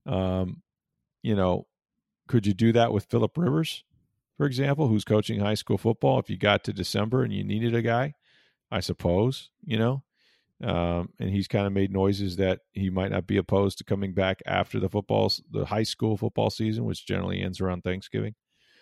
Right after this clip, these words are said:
So I don't think that's in the plans, but I would never say never. It, it's probably not a, it, it was probably a smart thing to do, especially during covid.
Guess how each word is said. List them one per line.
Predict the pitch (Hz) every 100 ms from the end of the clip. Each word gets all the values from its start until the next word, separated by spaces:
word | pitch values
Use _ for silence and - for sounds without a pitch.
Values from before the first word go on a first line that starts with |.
| _ -
So | - 147 135 139 _ _ _ _ _ _ _ _ _ _ 143
I | 180
don't | 170 - -
think | 151 151
that's | 156 139 156
in | 131
the |
plans, | 107 127 131 151 170 - -
but | - 120
I |
would | 120 120
never | 131 123
say | - 123
never. | 113 117 151 160 - _ _ _ _ _ -
It, | 117 -
it's | 131 -
probably | 127 120 123
not | 117
a, | 117 98
it, | 139
it | 139
was | 127
probably | - 139 131
a | 110
smart | 127 123 -
thing | 117
to | 107
do, | 113
especially | 101 - 110 113
during | 107 104
covid. | 90 107 117 135 160